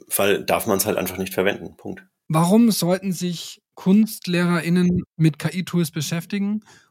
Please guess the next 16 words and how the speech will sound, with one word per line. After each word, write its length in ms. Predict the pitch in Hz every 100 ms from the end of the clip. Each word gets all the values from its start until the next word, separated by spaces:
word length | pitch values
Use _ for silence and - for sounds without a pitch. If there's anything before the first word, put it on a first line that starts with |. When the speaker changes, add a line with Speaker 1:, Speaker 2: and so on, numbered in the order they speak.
| _ _
Speaker 2:
Und 200 | 165 160
was 220 | 160 175 -
sagst 380 | 170 170 -
du 440 | 175 165 160 160 165 147
Kolleginnen 720 | - 151 156 165 160 160 160 139
und 180 | 151
Kollegen, 520 | 139 143 147 156 156 - _ -
die 160 | 143
sich 200 | 143 135
scheuen? 380 | - 120 117 131 _ -
Speaker 1:
Also 120 | 95 98
die, 440 | 101 98 98 -
die 220 | - 98
Lehrerinnen 400 | 92 92 104 107
und 140 | 98 92
Lehrer, 380 | 95 104 101